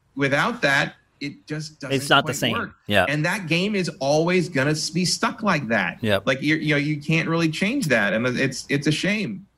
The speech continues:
Speaker 2: Now,
Speaker 1: Um,
Speaker 2: so,
Speaker 1: it's,
Speaker 2: but to
Speaker 1: it's
Speaker 2: your
Speaker 1: just
Speaker 2: point about the, about Galaxy, I am playing with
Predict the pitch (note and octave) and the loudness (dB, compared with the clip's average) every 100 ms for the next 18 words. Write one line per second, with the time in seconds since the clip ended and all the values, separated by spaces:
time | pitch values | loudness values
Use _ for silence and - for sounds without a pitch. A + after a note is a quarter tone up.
0 | - B2 B2+ B2 B2 B2 A#2+ A#2+ A#2+ - | -6 2 4 4 0 -4 -6 -8 -12 0
1 | G3 F3+ F#3+ F3+ A3+ A#3+ - G3 C#3+ C3+ | 4 4 2 0 2 2 2 0 2 4
2 | B2+ B2+ C3 A#2+ B2+ A#2+ B2 A#2+ A#2 G#2 | 2 2 -4 0 2 2 0 0 0 0
3 | C3 C#3 B2 - F#2+ F2+ D3 C#3+ D#3 D#3 | 4 4 2 -6 -10 2 4 4 2 0
4 | C#3 B2+ A#2 G#2+ A2 A2 G#2+ - | 0 2 0 0 0 2 2 0